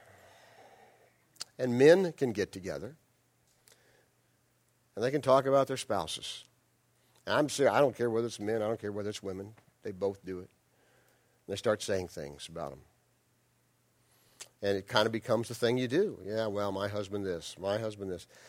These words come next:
You know, one thing, I, I, I'll, I'll just say this. Um, really thankful. My wife, yesterday we celebrated our thirty-ninth wedding anniversary.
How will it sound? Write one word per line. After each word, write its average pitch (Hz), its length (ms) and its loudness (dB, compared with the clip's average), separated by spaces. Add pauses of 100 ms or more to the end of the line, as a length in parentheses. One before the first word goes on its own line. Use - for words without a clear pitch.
(140)
You 269 80 0
know, 247 80 10
one 214 140 10
thing, 170 220 8
I, 131 120 2
I, - 300 -8
I'll, 127 240 -2
I'll 139 60 2
just 127 200 -2
say 98 160 0
this. 80 420 -8
Um, 92 280 -2 (2500)
really 101 180 -4
thankful. 98 360 2
My 101 160 2
wife, 92 380 2 (720)
yesterday 110 400 -2
we 101 100 -4
celebrated 98 500 0
our 90 80 2
thirty-ninth 120 1000 0
wedding 87 340 -2
anniversary. 82 520 -6